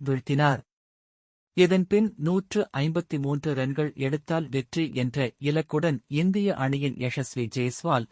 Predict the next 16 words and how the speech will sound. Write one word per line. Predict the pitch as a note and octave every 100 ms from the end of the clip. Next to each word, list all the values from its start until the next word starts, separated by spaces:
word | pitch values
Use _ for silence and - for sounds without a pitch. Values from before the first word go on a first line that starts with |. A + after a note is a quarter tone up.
| _ -
சுப்மன் | D#3+ E3+ F#3+
கில் | E3 D#3 C#3
கூட்டணி | - D3+ D3 C3+ D#3 D#3
களமிறங்கியது. | D3 D3 B2+ A#2+ A2 B2 A#2+ C#3 G#2+ _ _ _ _ _ _ _ _ -
முதல் | D3+ F3 A3+ A#3+
ஓவரிலேயே | D3 D#3 D3+ D3 C3+ C3+ E3+ F#3 B2+
ஜெய்ஸ்வால் | C#3 D#3+ - D#3+ F#3
ஹாட்ரிக் | - D3 D#3 E3+ D#3 C#3
பவுண்டரியுடன் | C3+ C3 C3 B2+ C#3 G3 -
அதிரடியாக | C#3+ D#3+ G3+ E3+ D#3 D3 D3
தொடங்க, | C#3+ B2+ B2 C3+ D3 F3+ _ _ _ -
இரண்டாவது | D#3+ F#3 G3+ F#3 E3+ E3
ஓவரில் | C3 C3+ D3 D3+ B2
சுப்மன் | - - E3 F#3+ F#3
கில் | F3 E3+
இரண்டு | - D3 E3+ D#3+